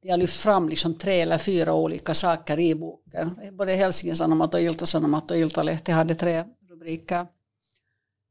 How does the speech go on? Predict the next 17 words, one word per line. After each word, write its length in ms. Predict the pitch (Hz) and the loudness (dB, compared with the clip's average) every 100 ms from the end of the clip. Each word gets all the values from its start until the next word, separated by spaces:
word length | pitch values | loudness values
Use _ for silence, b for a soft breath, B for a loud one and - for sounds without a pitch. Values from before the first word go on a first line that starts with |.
| - | -4
Eh, 680 | 180 180 180 175 175 - - | 0 2 4 2 0 -2 -2
eh, 120 | 175 170 | 2 2
och 160 | 185 185 | 2 0
det 120 | 185 | 0
här, 500 | 180 180 180 175 185 | 2 2 2 0 -4
Torbjörn 380 | 220 202 185 180 | 0 2 2 0
Kjevins 540 | 214 233 220 - - | 2 2 4 4 4
recension 760 | 165 175 170 175 - 202 175 170 | 2 0 2 2 2 2 2 2
i, 40 | |
i 440 | 165 - 170 170 185 | 0 -2 -2 -2 0
Hufvudstadsbladet, 720 | 214 208 214 214 208 196 180 | 0 0 0 0 0 -2 0
så 100 | 180 | 0
var 80 | 175 | 0
jag 120 | 165 | -2
förstås, 500 | 170 - 175 - - | -2 -2 2 2 2
eh, 220 | - - | 0 -2
jättenervös 960 | 180 175 - 165 160 160 208 226 - | -2 -4 -2 0 0 0 0 2 0